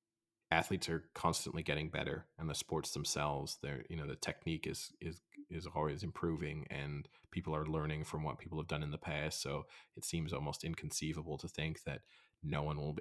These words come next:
ever be better than this certain person. But it does seem like there was this, this real sweet spot of, hey, if you were very, very good at sports right then,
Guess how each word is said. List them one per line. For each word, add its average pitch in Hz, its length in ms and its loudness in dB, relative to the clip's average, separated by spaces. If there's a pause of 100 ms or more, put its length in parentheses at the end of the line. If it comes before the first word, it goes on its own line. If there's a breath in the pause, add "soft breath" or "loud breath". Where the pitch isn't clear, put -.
ever 76 220 2
be 78 140 -2
better 78 320 4
than 73 160 -2
this 67 160 0
certain 76 320 0
person. 98 440 0 (1000 soft breath)
But 73 240 4 (560)
it 90 100 0 (280)
does 87 260 12
seem 87 240 8
like 80 200 6
there 82 140 8
was 80 260 8
this, - 360 2 (120)
this - 200 -2
real 90 400 8
sweet - 320 2
spot 73 320 4
of, 65 340 0
hey, 82 200 4
if 71 100 -2
you 80 80 4
were 73 100 4
very, 76 320 4
very 73 300 2
good 71 180 0
at 69 120 -2
sports - 500 0
right 76 340 2
then, 80 420 2